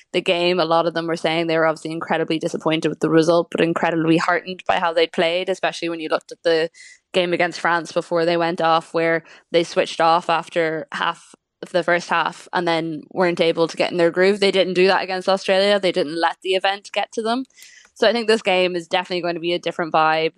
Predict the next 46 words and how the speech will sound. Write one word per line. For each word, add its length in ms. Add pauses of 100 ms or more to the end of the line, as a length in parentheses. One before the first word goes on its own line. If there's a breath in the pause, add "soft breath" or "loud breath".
(180)
Um, 300
we 80
had 160
the 60
news 500
overnight 480
while 420
everyone 300
in 80
Ireland 280
was 140
asleep 240
that 140
Louise 280
Quinn 280
is 180
in 140
a 80
protective 500
boot, 300
but 80
it's 100
only 160
a 60
precaution 680
and 140
she's 120
still 120
expected 440
to 60
train. 420
So 280 (360 loud breath)
at 120
the 80
moment, 580
we're 120
looking 320
to 80
be 160
injury 480
free. 520 (440 loud breath)
So 180
hopefully, 800 (420)
all 180
going 240
well, 460